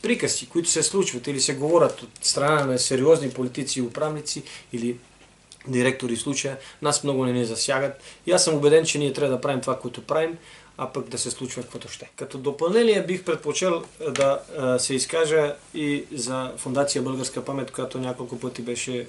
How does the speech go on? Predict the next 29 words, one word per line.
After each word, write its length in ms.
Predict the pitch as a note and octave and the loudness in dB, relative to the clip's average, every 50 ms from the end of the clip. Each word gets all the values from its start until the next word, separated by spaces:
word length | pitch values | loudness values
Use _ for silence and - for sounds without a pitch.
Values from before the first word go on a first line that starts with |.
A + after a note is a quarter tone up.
| - - B2+ A#2+ A#2 A#2 A#2 A#2 A2+ A#2 - - | -10 -10 -8 -6 -6 -4 -6 -6 -8 -10 -12 -16
така 220 | - A#2+ - B2+ B2 | -18 -14 -8 -8 -8
спомената 540 | - - C3 B2 A#2+ A#2+ B2 A#2+ - - A#2+ | -6 -4 -4 -4 -4 -4 -4 -6 -6 -6 -6
от 140 | A#2+ A2+ - | -8 -8 -8
страна 300 | - - - B2+ B2+ B2+ | -12 -10 -8 -6 -6 -4
на 80 | B2 A#2+ | -4 -4
директора 540 | A#2 B2 C3 C#3+ C#3 - D3+ C#3+ C#3 C3+ C3 | -2 -2 -2 -2 -2 0 2 2 4 4 4
и 100 | C3 A#2+ | 2 2
за 120 | B2+ C3 | 0 -2
добрите 320 | B2 B2 B2 C#3 C3+ - | -2 0 0 0 0 0
отношения 440 | B2+ A#2+ - B2 - - C#3 C3+ B2+ | -2 -2 -2 -4 -2 -2 0 0 0
между, 360 | B2+ B2 A#2+ A2+ A2+ B2 B2 A#2+ - - - - - - - | 0 0 -2 -2 -2 -4 -4 -4 -6 -10 -16 -16 -16 -12 -8
е, 80 | B2+ A#2+ | -6 -4
гимназията 680 | A#2 B2 B2 B2+ B2+ A#2 B2 B2 A#2+ - - B2+ B2+ | -2 0 0 0 0 2 0 0 -2 0 0 0 2
и 220 | B2 B2 A#2+ A#2+ A#2+ | 2 2 2 2 0
тази 220 | B2+ A#2+ A#2 A2+ | 0 -2 -4 -4
фондация. 480 | - B2+ B2 A2+ A2+ - - - - - - - - - - - - A#2+ | -6 -6 -6 -6 -6 -6 -8 -10 -10 -14 -16 -16 -16 -16 -18 -16 -10 -4
Наистина, 640 | B2 D3 F#3 - - G3 F#3 F#3 F3+ F3+ F3+ F3+ F#3 | 0 0 0 2 2 4 6 6 6 6 6 4 2
Милен 220 | E3+ D3 D#3+ D#3 | 2 4 4 6
Врабевски 460 | D#3 D#3+ D#3 D#3+ D3+ C#3+ - - D3 | 8 8 8 6 6 4 2 2 2
е 40 | C#3+ | 4
един 180 | C#3+ C#3+ C#3+ C#3+ | 4 4 2 2
уникален, 600 | C#3 C#3 C3+ B2 - C#3+ C3 B2+ B2 A#2+ A#2 - - - B2 | 2 0 0 0 2 2 2 2 2 0 -2 -6 -10 -10 -6
е, 40 | A#2 A2+ A2+ A2 A2 A2 G#2+ - - - - - - - B2 A2+ - | -6 -4 -4 -6 -8 -10 -14 -16 -20 -20 -20 -20 -16 -16 -16 -12 -10
патриот 520 | B2 A#2 - C3 D#3 E3+ E3+ E3 - - | -10 -8 0 4 4 4 4 2 -2 -2
и 260 | D#3+ D3 C#3 C#3 C3 | 2 2 2 2 2
човек, 260 | C3 - C#3+ C#3 C#3 - | 2 2 2 2 2 2
който 240 | C#3+ B2+ C3+ A#2 | 0 0 0 2
прави 180 | C3 C#3 C#3 C3 | 2 2 2 4
много 380 | C3 C#3 C3+ A#2+ A2+ G#2 G#2 | 2 2 2 0 -2 -4 -8